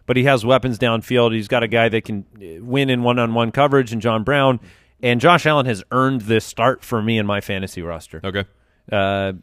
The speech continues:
Speaker 1: Devin Singletary, averaging five point nine yards per carry, hasn't gotten into the end zone recently, but I'm playing him in this game against
Speaker 2: He's
Speaker 1: Dallas.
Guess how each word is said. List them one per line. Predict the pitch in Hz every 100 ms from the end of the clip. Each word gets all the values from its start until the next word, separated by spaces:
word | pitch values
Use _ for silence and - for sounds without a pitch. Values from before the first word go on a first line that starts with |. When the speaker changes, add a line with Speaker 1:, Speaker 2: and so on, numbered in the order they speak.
| -
Speaker 1:
Devin | 147 165
Singletary, | 143 156 165 165 170 165 165 _ _ _
averaging | 127 120 123
five | - 135 143
point | - 147 127
nine | 127 139 135
yards | 135 135
per | -
carry, | 110 151 160 160 156 _ _ _
hasn't | 135 151 151 156 _ _ _ _ _ 123
gotten | 151 139
into | 156 143
the | 131 139
end | 170
zone | 151 175 170
recently, | 165 165 - 160 156 156 143 _ _ _ _
but | 110 131 131 127 -
I'm | 117 131 160 160 160 143
playing | - 190 190
him | 143 123
in | 107
this | 95
game | - 95 85
against | 98 240
Speaker 2:
He's | 262
Speaker 1:
Dallas. | 95 254 226 -